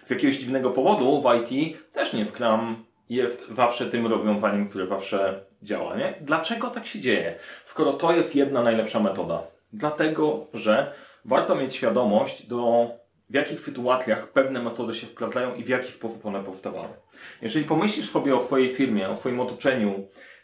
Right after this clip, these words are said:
to możesz mieć do czynienia z czterema środowiskami. Pierwsze z nich to środowisko, nie, zacznijmy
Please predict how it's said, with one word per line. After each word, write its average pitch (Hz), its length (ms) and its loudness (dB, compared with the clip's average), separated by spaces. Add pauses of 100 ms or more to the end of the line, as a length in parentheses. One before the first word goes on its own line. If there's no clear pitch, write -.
(120)
to 131 480 2
możesz 165 360 -4
mieć 143 140 -6
do 135 120 -2
czynienia 127 680 0 (260)
z - 100 -20
czterema 110 800 2 (300)
środowiskami. - 680 -6 (680)
Pierwsze - 300 2
z - 60 -2
nich 131 340 -2 (400)
to 135 100 -2
środowisko, 131 760 4 (720)
nie, 127 180 -4
zacznijmy 202 480 4